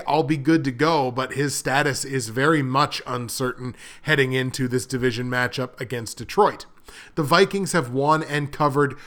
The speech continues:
four straight head-to-head matchups. Again, division rivals, they play each other all the time. The under has hit five times in the last seven head-to-head.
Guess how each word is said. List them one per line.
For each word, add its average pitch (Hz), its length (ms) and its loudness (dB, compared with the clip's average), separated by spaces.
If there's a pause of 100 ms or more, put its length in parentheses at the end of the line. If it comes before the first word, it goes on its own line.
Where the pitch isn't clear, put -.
(120)
four 208 380 6
straight 147 560 0 (220)
head-to-head 139 560 0
matchups. 131 580 -2
Again, 131 320 -4
division 123 420 -2
rivals, 127 520 0
they 113 120 -8
play 123 300 -8
each 123 100 -6
other 120 180 -2
all 117 140 -4
the 117 60 -6
time. 175 400 0 (420)
The 165 140 -6 (100)
under 165 400 4
has 139 300 -2
hit 160 320 -2 (100)
five 160 500 2
times 131 680 -4 (260)
in 147 140 -2
the 131 80 0
last 131 340 0
seven 117 340 -2
head-to-head. 110 640 -10